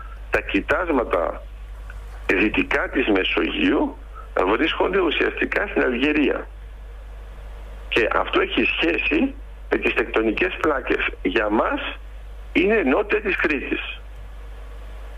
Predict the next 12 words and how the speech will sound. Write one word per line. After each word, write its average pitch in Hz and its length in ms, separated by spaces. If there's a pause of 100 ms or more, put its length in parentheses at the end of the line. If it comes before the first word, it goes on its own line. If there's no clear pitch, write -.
(240)
Άρα, 117 400 (240)
επειδή 120 560
εκεί 135 240
πέρα 147 520 (100)
βυθίζεται 117 680
η 117 80
αφρικανική 104 640
πλάκα 120 420
κάτω 120 500
από 95 240
την 101 160
ευρασιατική, 95 960